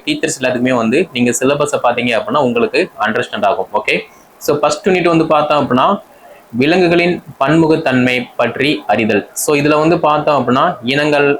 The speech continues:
அதே மாதிரி இருசொரு பெயரிடும் முறை, புரோட்டோசோவின், புரோட்டோசோவின் கட்டமைப்பு, பிளாஸ்மோடியம், பிளாஸ்மோடியம் பால்சிபாரம், அதே மாதிரி வந்து பார்த்தோன்னா ஒட்டுண்ணிகளின் கட்டமைப்பு, முதுகெலும்பில்லாத லார்வா வடிவங்கள்,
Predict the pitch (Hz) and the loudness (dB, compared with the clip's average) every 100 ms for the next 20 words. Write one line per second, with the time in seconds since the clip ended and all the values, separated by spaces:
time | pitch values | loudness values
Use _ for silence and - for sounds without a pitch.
0 | - 113 139 143 135 135 160 - - - | -2 -2 0 0 0 0 0 -4 -12 -20
1 | - - - - - - - 123 143 165 | -20 -20 -20 -20 -20 -20 -6 0 2 2
2 | 165 147 139 139 139 135 131 135 139 - | 2 0 0 0 0 2 2 0 -2 -6
3 | - - - - 139 147 160 160 143 143 | -18 -20 -20 -4 -2 0 0 0 2 2
4 | 143 - _ - 147 147 160 147 139 143 | -2 -6 _ -4 -2 0 0 0 2 0
5 | 131 123 139 139 131 127 131 131 - 123 | 0 0 0 0 0 0 0 -4 -4 0
6 | 135 143 147 135 127 127 131 - 123 139 | 0 0 -2 0 0 0 0 -2 0 0
7 | - 139 135 131 127 131 131 127 123 127 | 0 -2 0 0 0 0 0 0 0 2
8 | 127 131 - 123 135 143 139 135 131 127 | 2 -2 -4 -2 0 2 2 2 2 0
9 | 123 123 151 170 - 131 - 160 156 139 | 0 0 0 -2 -2 -2 0 0 2 2
10 | 139 131 123 127 127 127 127 131 - - | 0 -2 -2 0 0 0 0 0 -4 -16
11 | - - - - 127 143 160 165 160 151 | -20 -20 -20 -8 0 2 2 2 2 2
12 | 147 143 139 147 165 - 117 123 139 139 | 2 2 2 2 0 0 2 4 4 2
13 | 127 123 127 123 123 127 | 2 2 2 2 2 0